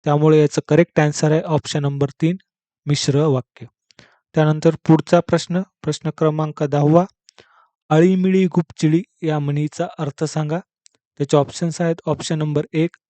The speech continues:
गुप्तपणे केलेले एखादे काम, ऑप्शन नंबर दोन, गाजावाजा करून केलेले काम, ऑप्शन नंबर तीन, उघडपणे केलेले काम, ऑप्शन नंबर चार, शांतपणे केलेले काम. तर याचं करेक्ट आन्सर आहे ऑप्शन नंबर एक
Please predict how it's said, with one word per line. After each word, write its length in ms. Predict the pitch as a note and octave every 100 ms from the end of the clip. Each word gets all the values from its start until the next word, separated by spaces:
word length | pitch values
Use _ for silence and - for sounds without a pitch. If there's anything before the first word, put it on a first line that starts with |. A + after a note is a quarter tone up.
| _
गुप्तपणे 580 | D3 - - D#3 E3 E3
केलेले 360 | - D3+ D#3 D3+
एखादे 360 | C#3+ D3+ C#3+
काम, 300 | C#3 D3 D#3+ F3+ _ _ _ -
ऑप्शन 320 | C#3+ - D#3+
नंबर 300 | D#3 D#3 D#3
दोन, 260 | C#3 D#3 F3+ -
गाजावाजा 520 | C#3+ C#3+ D#3 D#3+ D#3+ E3
करून 240 | - D3+ D3+
केलेले 300 | - C#3+ C#3 C3+
काम, 200 | D3 D#3 - _ _ -
ऑप्शन 320 | D3 - E3
नंबर 260 | D#3 D3+ D3
तीन, 280 | - E3 F#3 _ _ _
उघडपणे 560 | C#3+ C#3+ D#3+ - D#3
केलेले 380 | D#3+ - D3 C#3+
काम, 260 | C#3 D3+ E3 - - _ -
ऑप्शन 340 | C3+ - D#3
नंबर 240 | D3 D3
चार, 280 | C#3+ - D#3+ - _
शांतपणे 600 | - D3 C#3+ C#3+ D3 C#3+
केलेले 360 | - C3 B2+
काम. 260 | - - A#2 C3 _ _ _ _ _ -
तर 40 |
याचं 200 | C#3+ D3+ -
करेक्ट 360 | D#3 F3 -
आन्सर 340 | E3 E3 - D#3+
आहे 220 | D#3+ F3 - _ _ _ _ _ _ _ _ -
ऑप्शन 340 | D3+ - E3
नंबर 260 | D#3 D3 C#3+
एक 140 | E3+